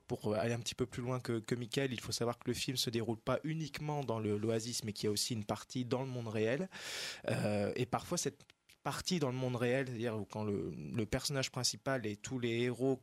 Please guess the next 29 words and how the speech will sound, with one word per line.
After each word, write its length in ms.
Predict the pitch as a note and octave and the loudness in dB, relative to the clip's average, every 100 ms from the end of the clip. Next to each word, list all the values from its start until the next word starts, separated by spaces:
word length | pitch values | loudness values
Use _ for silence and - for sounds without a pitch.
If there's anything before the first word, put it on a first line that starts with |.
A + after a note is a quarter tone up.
| - | 0
enlèvent 420 | C#3 D3+ C#3+ B2+ | 2 4 2 2
leur 180 | B2+ B2 | 0 2
masque 340 | A#2+ A2+ - | -2 -2 -2
et 40 | |
leur 140 | A2 G#2 | -2 -2
combinaison 600 | A2 A2 A2+ A#2 B2 A#2+ D#3+ - - - - | -2 -2 0 2 2 0 -4 -8 -8 -10 -4
pour, 380 | C3 C3+ B2 A#2+ | 2 4 2 0
euh, 200 | A2+ G#2+ - | 2 2 2
être 180 | A2+ - | -2 0
confrontés 920 | D3 - D3 C3 D3+ D3 D3 C#3 B2 | -2 0 -4 0 4 4 6 4 2
à 100 | G#2+ | 0
la 140 | A2 | 2
lutte 280 | B2+ D3+ - | 2 0 -2
qui 140 | - | -2
se 160 | - A#2+ | 0 2
déroule 440 | A#2 A2+ A#2+ G#2+ | 0 2 0 0
dans 180 | A#2 C3+ | 0 2
le, 240 | B2 A#2+ | 2 0
l'Oasis, 520 | A2+ A2+ A#2 A#2 B2+ C3+ | 2 2 2 2 -2 2
mais 260 | C#3+ C3+ - | 4 4 0
cette 200 | - - | -6 -4
fois-ci 260 | A2 B2+ | -2 -2
dans 140 | A#2 A2 | 0 0
le 60 | |
monde 160 | A2+ A2 | 0 0
réel, 400 | A2+ A#2+ E3+ G3 - - - - - | 2 2 2 -2 -6 -8 -8 -8 0
euh, 640 | A#2 A2 G#2+ G2 D#2 C2+ A1+ | 2 4 2 0 0 -2 -4
eh 140 | - G#2+ | -2 0
bien, 400 | C#3+ D3+ A#2+ | 2 2 -2